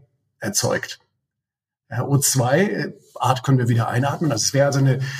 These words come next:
eine radikale, d-, die Essenz der Photosynthese. Einfach aus dem C O zwei Kohlenstoff entfernen und Sauerstoff erzeugen. Und aus dem Kohlenstoff könnte man dann zum Beispiel Häuser bauen oder, oder Hochhäuser oder vielleicht sogar Diamanten herstellen.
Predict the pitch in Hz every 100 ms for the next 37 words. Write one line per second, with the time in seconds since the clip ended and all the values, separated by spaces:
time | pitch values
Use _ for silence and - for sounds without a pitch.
0 | - 135 - 117 147 196 190 - 131 143
1 | 151 147 139 139 - - _ _ - 123
2 | 117 107 151 123 - 160 190 - 123 -
3 | 139 131 117 117 135 110 - _ _ -
4 | 135 147 - - 107 143 143 - 135 131
5 | 127 - 147 156 - 165 147 - 127 127
6 | 139 - 123 117 113 120 - - - -
7 | 113 - 107 151 214 - - - - 151
8 | 139 - 135 - 180 196 151 - 143 139
9 | 123 127 120 120 113 117 - 113 120 127
10 | 123 120 110 110 104 101 - - 120 120
11 | - 120 - - - 113 - - - -
12 | - 117 110 - 110 113 113 113 110 123
13 | 147 - _ - - - -